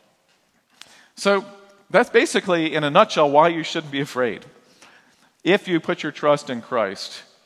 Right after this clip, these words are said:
uh, there is nothing people can do to you, uh, that is really permanent.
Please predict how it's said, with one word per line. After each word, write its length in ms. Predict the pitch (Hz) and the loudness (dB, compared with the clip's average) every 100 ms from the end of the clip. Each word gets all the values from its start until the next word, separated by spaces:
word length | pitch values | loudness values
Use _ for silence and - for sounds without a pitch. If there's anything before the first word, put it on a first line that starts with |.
| _ | _
uh, 260 | 117 110 107 | -6 -2 -2
there 200 | 113 131 | -2 -4
is 100 | 127 | -4
nothing 380 | 120 156 156 131 | 0 0 0 -6
people 300 | 147 139 127 | -8 -6 -8
can 180 | 127 101 | -8 -8
do 180 | 147 | -8
to 160 | 220 143 | -8 -10
you, 360 | 107 95 92 113 _ _ - | -8 -8 -10 -14 _ _ -4
uh, 240 | 117 117 | 2 2
that 240 | 110 131 127 | 2 0 0
is 200 | 123 - | -4 -8
really 260 | 127 135 | -6 -4
permanent. 500 | - - 151 139 92 | -6 -8 -8 -8 -10